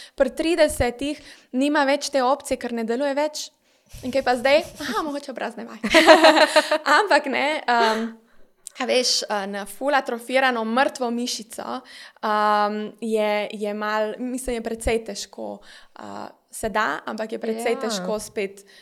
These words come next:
Speaker 1: zbuditi vse te povezave in tako naprej, no.
Speaker 2: Ja, res je, kot si rekla, da se ogromno ljudi to odloča, mogoče malo nepremišljeno, niti se ne zavedajo nekih stranskih učinkov,
Speaker 1: Ja.
Speaker 2: mogoče jim niti niso predstavljeni.
Speaker 1: Ja. In ful
Speaker 2: Um,
Speaker 1: površinsko, se pravi,
Speaker 2: Ja.
Speaker 1: a veš, pač tako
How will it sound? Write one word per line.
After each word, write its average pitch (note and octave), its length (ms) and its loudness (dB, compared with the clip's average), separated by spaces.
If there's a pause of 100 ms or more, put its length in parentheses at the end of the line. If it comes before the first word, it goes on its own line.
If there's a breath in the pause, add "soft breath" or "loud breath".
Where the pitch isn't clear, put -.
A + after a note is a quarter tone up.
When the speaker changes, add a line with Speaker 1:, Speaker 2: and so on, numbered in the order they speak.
Speaker 1:
zbuditi A3 440 -8
vse G#3+ 180 -8
te G#3 120 -10
povezave G3+ 640 -6
in G#3 120 -16
tako - 180 -20
naprej, A3 380 -20
no. C4 140 -20 (840 loud breath)
Speaker 2:
Ja, C4+ 320 10
res C#4 220 8
je, B3+ 80 8
kot C4+ 160 6
si C4+ 140 6
rekla, B3+ 240 6
da A3 120 0
se A3 140 0
ogromno A#3 360 2
ljudi A3+ 260 2
to A#3 120 2
odloča, A3+ 380 2
mogoče G#3+ 300 0
malo G#3 180 4
nepremišljeno, G#3 840 2
niti G#3+ 240 0
se A3 140 -2
ne G#3+ 80 0
zavedajo G3+ 420 2
nekih G3+ 240 -4
stranskih G3+ 480 -2
učinkov, G3+ 400 -2
Speaker 1:
Ja. G3 60 0
Speaker 2:
mogoče G3+ 420 2
jim G3+ 60 0
niti G#3 220 -2
niso G3+ 240 -4
predstavljeni. F#3+ 800 0
Speaker 1:
Ja. F#3+ 120 -2 (680 loud breath)
In - 240 0
ful D4 160 0
Speaker 2:
Um, A#3 80 -2
Speaker 1:
površinsko, A#3 640 -2
se A3+ 160 -6
pravi, A3+ 320 0
Speaker 2:
Ja. C4+ 160 6
Speaker 1:
a G#3+ 80 2
veš, G#3 180 -2
pač G3+ 240 -4
tako B3 360 0